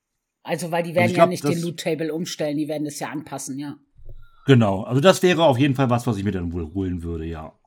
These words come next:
Speaker 1: Das heißt, für dich wäre Raid Nummer eins dann interessant.
Speaker 2: Ja, und wenn der für mich interessant ist, ist es ja auch gesetzt, ne?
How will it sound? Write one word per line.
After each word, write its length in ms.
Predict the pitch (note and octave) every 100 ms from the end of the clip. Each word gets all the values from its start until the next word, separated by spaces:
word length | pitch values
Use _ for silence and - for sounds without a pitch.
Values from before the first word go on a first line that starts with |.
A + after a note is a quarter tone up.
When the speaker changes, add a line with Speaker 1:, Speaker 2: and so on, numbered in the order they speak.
| -
Speaker 1:
Das 240 | G#3+ G#3
heißt, 240 | G#3+ A3 -
für 100 | G#3
dich 320 | A3+ A#3+ -
wäre 360 | G#3+ G3+ G#3 F#3
Raid 240 | F#3+ G3
Nummer 340 | F#3 F3+ E3 -
eins 460 | D#3+ E3+ - -
dann 260 | E3+ B2 A#2
interessant. 800 | C3 C3+ - C#3 - - - - _ _ _ _ _ _ _ _ _ _ _ _ _ _ _ -
Speaker 2:
Ja, 220 | G2+ A2 C3+
und 160 | A#2+
wenn 120 | G#2+
der 160 | G2+ G#2+
für 100 | G#2+
mich 200 | A2 A2
interessant 480 | B2+ A2 - A2 A#2
ist, 80 | C#3
ist 120 | B2+
es 120 | E3+
ja 100 | F#3
auch 100 | E3
gesetzt, 520 | - F#3+ B2 - - G2
ne? 200 | F#2+